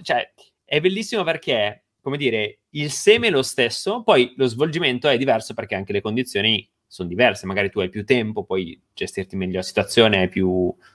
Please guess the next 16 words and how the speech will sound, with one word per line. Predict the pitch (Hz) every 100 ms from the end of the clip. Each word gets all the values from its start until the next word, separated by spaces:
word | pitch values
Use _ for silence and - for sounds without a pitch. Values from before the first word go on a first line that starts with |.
| _
più | -
spazio, | 104 - 123 127 - 98
invece, | 101 - 90 - -
insomma, | - 98 90 - -
i-, | - 82 - -
per | -
me | 92 90
in | 87
questo | - 95
momento | 95 139
è |
diverso, | 151 110 -
però | 104 170 151 101 - - _
bellissimo, | 131 135 143 - 101 101
no? | 101
Come, | 107 120 117 113 -